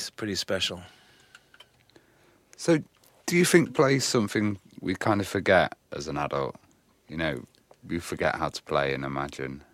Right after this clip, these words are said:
Speaker 1: Uh, there's a, there's a tendency for children, uh, uh, for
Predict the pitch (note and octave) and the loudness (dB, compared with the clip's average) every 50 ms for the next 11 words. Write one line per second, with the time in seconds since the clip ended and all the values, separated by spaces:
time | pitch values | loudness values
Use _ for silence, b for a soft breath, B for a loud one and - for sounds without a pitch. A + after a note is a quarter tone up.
0 | _ - - - - _ _ _ _ _ - - - - - - - - - - | _ -20 -20 -20 -20 _ _ _ _ _ -20 -20 -20 -20 -20 -20 -20 -18 -18 -18
1 | - - - _ _ - - - - - E3 F3+ F#3+ E3 G3 F#3 E3+ D#3+ E3+ D3+ | -20 -20 -20 _ _ -18 -14 -12 -10 0 4 4 6 8 8 8 8 8 6 6
2 | C#3 E3 D#3 - E3+ F3 E3+ C#3+ D#3 D3 A#2 C3 A#2 - - C#3 C3+ C3 B2+ B2 | 6 6 6 6 6 6 6 6 6 6 6 4 4 6 6 8 8 8 8 8
3 | A#2+ A#2 A2+ A2 A2 F#2+ F2+ - - A2 A2 G#2+ G#2 G#2 - - G#2+ G#2 G2+ | 6 4 4 2 2 2 -2 -4 0 2 2 2 2 0 2 2 4 4 2